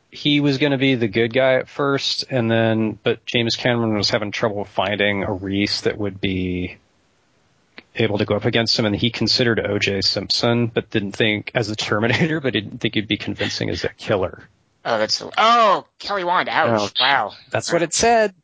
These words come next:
Speaker 1: Oh, that's a true Wikipedia
Speaker 2: That's a
Speaker 1: story.
Speaker 2: true internet entry. Well, there
Speaker 1: Yeah,
Speaker 2: you
Speaker 1: it's
Speaker 2: go.
Speaker 1: true.
Speaker 2: Yeah.
Speaker 1: Yeah.
Speaker 3: <laughs> Uh, there, there's this great moment where, um, that reminded me that, that I've, I've never seen Jack Reacher, but there's only, there's one
Speaker 1: Yeah,
Speaker 3: scene that
Speaker 1: yeah.
Speaker 3: Thomas showed me from it.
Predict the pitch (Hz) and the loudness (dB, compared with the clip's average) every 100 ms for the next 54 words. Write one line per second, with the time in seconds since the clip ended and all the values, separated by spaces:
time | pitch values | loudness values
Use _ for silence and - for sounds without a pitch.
0 | _ 160 175 156 143 - - 160 160 151 | _ -4 -2 -2 -4 -6 -6 -4 -2 -4
1 | _ _ _ - 131 - - 147 - 135 | _ _ _ -4 -4 -6 -6 -4 -2 -2
2 | 147 - 165 175 151 160 131 117 110 - | 0 2 2 2 2 0 -2 -4 -8 -6
3 | 117 - - 139 135 120 165 - 135 127 | -6 -6 -2 0 0 0 0 0 -6 -4
4 | 117 117 113 107 254 - - - _ _ | -2 -2 -4 -4 -4 -4 -6 -18 _ _
5 | - - - - - 156 156 156 165 185 | -14 -6 -4 -4 0 2 2 -2 -8 -2
6 | 175 170 170 - 208 185 160 151 104 110 | 0 0 0 2 0 2 2 2 2 4
7 | 113 107 110 104 104 101 101 98 - - | 6 4 4 4 4 2 -2 -10 -16 -20
8 | _ - 104 113 120 135 139 120 117 101 | _ -2 2 2 2 2 0 2 2 2
9 | 107 98 107 - 113 123 107 113 110 123 | 0 0 -2 0 0 -2 -2 0 2 0
10 | 127 143 - 127 120 98 95 92 92 92 | 0 0 2 2 4 4 2 0 -2 -2
11 | 110 110 120 - - - 101 101 107 107 | 0 0 -2 -12 -12 -4 0 2 2 2
12 | 104 101 104 98 95 98 107 110 113 107 | 2 0 -2 -2 -2 0 2 0 0 0
13 | 107 104 101 101 98 90 - 92 95 113 | 2 0 0 0 0 2 2 2 2 0
14 | 127 135 147 | 0 2 0